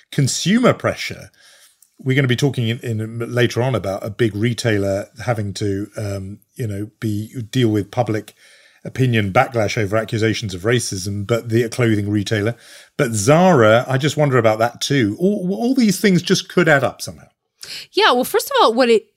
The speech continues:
Speaker 2: the indication here, what it, it, it's indicative of the fact that this is not only someone who brings in the young electorate and gets a hug from Netanyahu and has,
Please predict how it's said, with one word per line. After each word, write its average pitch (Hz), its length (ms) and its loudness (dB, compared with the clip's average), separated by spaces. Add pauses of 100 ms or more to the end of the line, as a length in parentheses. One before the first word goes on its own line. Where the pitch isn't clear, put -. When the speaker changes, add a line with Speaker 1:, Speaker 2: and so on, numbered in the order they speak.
(140)
Speaker 2:
the 208 180 -6 (120)
indication 294 840 2
here, 151 240 -4
what 190 160 -2
it, - 160 -4
it, 220 160 -8
it's - 160 -6
indicative 277 500 2
of 208 120 -4
the 180 100 -4
fact 196 300 -4
that 180 80 -12
this - 180 -6
is 415 160 -4
not 277 220 4
only 180 500 2 (160)
someone 180 460 -4
who 180 260 -2
brings 165 380 -2
in 165 380 0
the 175 100 -2
young 165 260 0
electorate 160 680 -6
and 156 120 -4
gets 160 240 -6
a 170 60 -2
hug 165 200 -4
from 170 180 -2
Netanyahu 160 640 -2
and 156 120 -4
has, 165 340 -4